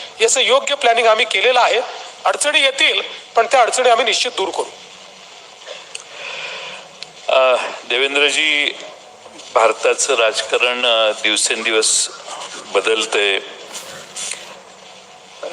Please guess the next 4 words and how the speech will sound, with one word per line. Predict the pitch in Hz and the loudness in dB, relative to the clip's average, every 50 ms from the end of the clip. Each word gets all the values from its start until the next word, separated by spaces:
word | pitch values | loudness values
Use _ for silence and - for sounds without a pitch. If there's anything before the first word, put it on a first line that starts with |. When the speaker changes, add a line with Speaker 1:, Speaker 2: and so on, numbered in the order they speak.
| - - | -4 -2
Speaker 2:
भारतीय | - 113 107 104 104 - - 139 131 | 0 2 2 2 0 -2 -2 0 2
राजकारणाच्या | 120 123 120 117 - - - 127 123 123 123 127 120 - - - 135 131 131 | 4 4 2 2 0 -2 0 2 2 4 2 2 0 -2 0 2 4 4 4
सध्याच्या | - - - 120 - - - 123 117 117 - - 127 | 4 2 0 0 -2 0 0 0 0 0 2 0 0
स्थितीबद्दल | - - - 117 - - 135 123 - 127 127 - - 127 123 | 0 0 -2 -4 -4 -4 -4 -2 -2 -2 -4 -2 -2 -4 -4